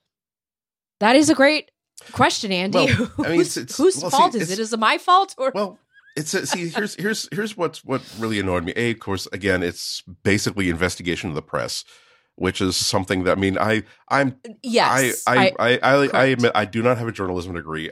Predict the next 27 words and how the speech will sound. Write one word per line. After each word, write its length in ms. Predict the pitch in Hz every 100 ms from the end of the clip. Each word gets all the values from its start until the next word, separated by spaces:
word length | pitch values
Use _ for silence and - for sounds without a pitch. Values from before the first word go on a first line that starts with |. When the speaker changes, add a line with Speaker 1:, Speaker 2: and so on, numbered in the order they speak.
| -
Speaker 2:
I 300 | 85 87 90 -
am 360 | 90 87 80 - _ _ _ _ _ _
te-, 280 | - - 127 -
if, 140 | 104 - - _ _ _ _ _ _ _
if 180 | 113 104
it 100 | 120
were 220 | 95 92 - _ _
a 100 | 85
binary 580 | 87 90 107 120 117 110
ch-, 280 | 104 - - -
binary 580 | 107 107 117 147 139 131
designation, 640 | 117 117 101 107 - 107
am 180 | 98 101
I 80 | 101
a 80 |
journalist 520 | 92 95 101 98 92 -
or 160 | 85
not? 360 | 82 87 90 -
I 140 | 85 85
would 220 | 87 80
say 520 | - - 98 90 92 90 -
yes, 580 | 107 92 90 98 - - -
feeling 300 | _ 101 95
that 80 | 90
I 60 | 87
could 160 | 87
defend 420 | - - 98 92